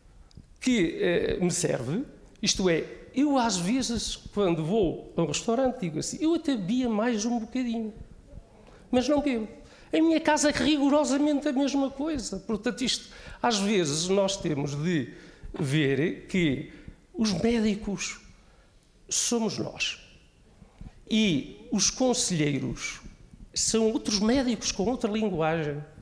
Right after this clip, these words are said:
Era uma observação e, eh, parabéns ao, ao, ao Sr. Professor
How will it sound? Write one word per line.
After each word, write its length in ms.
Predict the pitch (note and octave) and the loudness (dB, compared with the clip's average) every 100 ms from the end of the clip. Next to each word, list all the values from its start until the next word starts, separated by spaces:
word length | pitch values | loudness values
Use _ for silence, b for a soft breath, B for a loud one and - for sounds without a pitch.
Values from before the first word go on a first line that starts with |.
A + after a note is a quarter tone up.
| - B B B B - | -20 B B B B -8
Era 200 | - C4+ | 0 2
uma 100 | A3+ | 2
observação 840 | A3 - F#3 E3+ E3+ F3+ F3 G3 - | 2 0 0 2 2 4 4 2 0
e, 340 | F#3 F3+ F3 | 0 2 0
eh, 260 | - D#3 D3 | -2 0 -2
parabéns 480 | - D#3+ D#3 D#3+ C#3 | 0 0 2 0 0
ao, 80 | C#3+ | -2
ao, 500 | - D#3 D#3 F#3+ E3 | -2 -4 -4 -4 -4
ao 60 | |
Sr. 120 | D3+ F3 | -4 -4
Professor 320 | - C#3+ | -6 -6